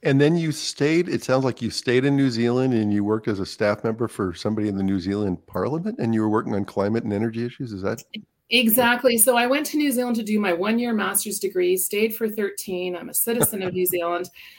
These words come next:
Speaker 2: but I was being funded by the largest government department in New Zealand, the Ministry of Works and Development, and it disappeared halfway through my thesis. The check kept coming every month, but they were gone. And so
Speaker 1: Hmm.
Speaker 2: you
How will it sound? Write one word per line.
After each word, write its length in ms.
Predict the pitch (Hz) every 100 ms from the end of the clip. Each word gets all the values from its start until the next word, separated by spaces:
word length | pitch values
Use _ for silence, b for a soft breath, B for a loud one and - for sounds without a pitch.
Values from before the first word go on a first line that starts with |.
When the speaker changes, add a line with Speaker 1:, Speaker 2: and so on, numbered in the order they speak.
| B
Speaker 2:
but 180 | - 202 -
I 120 | 220
was 160 | 226
being 220 | 220 285 285
funded 340 | 214 208 214
by 120 | 202
the 80 | 180
largest 400 | 175 170 190 196
government 400 | 175 180 185 180
department 560 | - - - - 247 - _
in 80 | 240
New 140 | 247 240
Zealand, 260 | 254 262
the 60 | 214
Ministry 280 | 180 - 185
of 80 |
Works 220 | 185 180 -
and 80 |
Development, 460 | 180 175 175 196 214
and 100 | 202
it 120 | 180
disappeared 600 | - 262 254 - 240 220
halfway 480 | 214 - 202 - 202
through 160 | 185 190
my 120 | 165
thesis. 580 | - - - - - - _ _ _ _
The 80 | -
check 320 | - 339 -
kept 260 | - -
coming 400 | - 185 170 240 -
every 220 | 190 185
month, 320 | 175 165 320 - B B B B _
but 300 | 196 180 - _
they 160 | 190 190
were 100 | 170
gone. 400 | 220 240 165 160 -
And 180 | 190
so 440 | 185 220 196 185 185 _ _ _ _
Speaker 1:
Hmm. 80 | -
Speaker 2:
you 260 | - 190